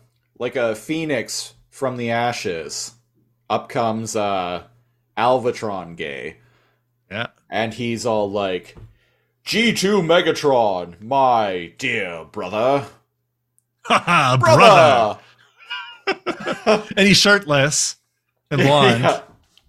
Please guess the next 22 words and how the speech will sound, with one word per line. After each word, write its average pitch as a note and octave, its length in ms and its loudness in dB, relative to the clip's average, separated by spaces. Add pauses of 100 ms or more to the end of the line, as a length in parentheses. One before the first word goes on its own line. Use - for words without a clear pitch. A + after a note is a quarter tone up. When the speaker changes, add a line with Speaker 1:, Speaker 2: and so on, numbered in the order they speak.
(1700)
Speaker 1:
"Brother, A3 880 4 (180)
did C#4 220 -2
you B3+ 100 0
like F3+ 380 2
my F3 160 0
sunglasses?" C#3 1300 -6 (360)
<laughs> - 40 -2 (1800)
Speaker 2:
"I'll B3+ 160 2
be D#3+ 140 4
taking C#3+ 360 -2
those C3 280 0
back. C#3+ 580 -2 (380)
Speaker 1:
<laughs> - 340 -10
Speaker 2:
Weird. G#3 600 2
How A3+ 200 0
did B3 160 -2
I A3+ 120 2
end A3+ 160 0
up G#3+ 140 -2
in G#3+ 80 -4
this G#3 180 -2
pit? - 540 -6